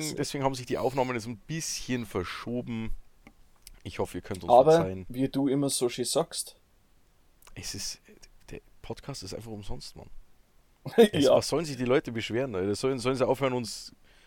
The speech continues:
Speaker 2: Geld zu schicken, oder? Ey, wie, wir kommen,
Speaker 1: Mehr
Speaker 2: wir, wir kommen eh keins.
Speaker 1: mehr Inhalt wie die Bild,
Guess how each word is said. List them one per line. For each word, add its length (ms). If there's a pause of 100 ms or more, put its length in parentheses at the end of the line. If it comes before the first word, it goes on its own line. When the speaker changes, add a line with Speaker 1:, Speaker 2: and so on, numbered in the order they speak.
(180)
Speaker 2:
Geld 220
zu 120
schicken, 380
oder? 260 (460)
Ey, 240
wie, 180
wir 80
kommen, 220
Speaker 1:
Mehr 160
Speaker 2:
wir, 180
wir 80
kommen 220
eh 60
keins. 360 (720)
Speaker 1:
mehr 380
Inhalt 520
wie 80
die 80
Bild, 400